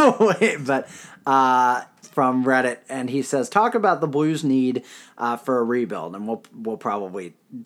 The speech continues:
touch on this longer, or rebuild, retool. He says, "This model to mix and match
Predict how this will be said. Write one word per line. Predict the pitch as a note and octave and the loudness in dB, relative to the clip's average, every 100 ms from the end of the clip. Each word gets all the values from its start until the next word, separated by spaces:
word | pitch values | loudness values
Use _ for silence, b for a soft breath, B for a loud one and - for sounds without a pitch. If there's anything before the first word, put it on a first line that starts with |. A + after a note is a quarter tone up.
| _ | _
touch | - A#2 A2+ | -6 -6 -4
on | G2 | -8
this | G2 F2+ A#2+ | -8 -8 -4
longer, | A#2 A#2 G#2+ | -2 -2 -2
or | G#2 F#2+ | -2 -4
rebuild, | G2 A#2+ A2 A2+ A2 | -4 -6 -4 -4 -4
retool. | A2 G#2 - G#2+ G#2 | -4 -6 -4 -4 -4
He | G#2+ | -4
says, | G#2 A2 G#2 | -4 -8 -4
"This | F#3 F#3+ | -4 -2
model | F#3 F3+ F3+ F#3+ | 0 0 0 -2
to | F3+ | -4
mix | C#3+ D3+ - | -2 -2 -2
and | D3 | -2
match | C3+ C3+ C3+ | 0 0 -2